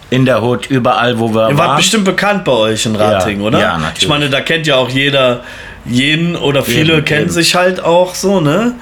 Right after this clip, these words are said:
Speaker 1: Wir haben dann, ähm, daraus, äh, ähm, ja, und dann, als wir aber auch das, äh, die Platte aufnehmen waren, das war so eine W G am Düsseldorfer Hafen. Und dort hat ein Regis-, Regisseur gewohnt,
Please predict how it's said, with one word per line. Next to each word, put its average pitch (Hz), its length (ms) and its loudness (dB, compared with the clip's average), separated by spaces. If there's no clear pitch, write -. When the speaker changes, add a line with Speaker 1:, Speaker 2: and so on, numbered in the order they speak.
Speaker 1:
Wir 87 200 -2
haben 151 140 0
dann, 156 260 0
ähm, 131 380 2
daraus, 131 720 -2
äh, - 60 -4
ähm, 127 760 2
ja, 113 280 0
und 95 240 -4
dann, 117 320 -4
als 135 240 -4
wir 143 140 0
aber 113 240 0
auch 110 300 -2
das, - 320 -2
äh, 104 580 0
die 98 120 -6
Platte 117 380 -4
aufnehmen 127 500 0
waren, 98 320 0
das 104 180 -4
war 117 100 2
so 113 100 -2
eine 101 200 0
W 92 80 -2
G 123 380 0
am 110 180 -2
Düsseldorfer 98 500 -2
Hafen. 123 480 -2
Und 98 120 -6
dort 151 160 0
hat 170 140 -2
ein 135 140 0
Regis-, 104 500 -4
Regisseur 95 500 -4
gewohnt, 202 520 -2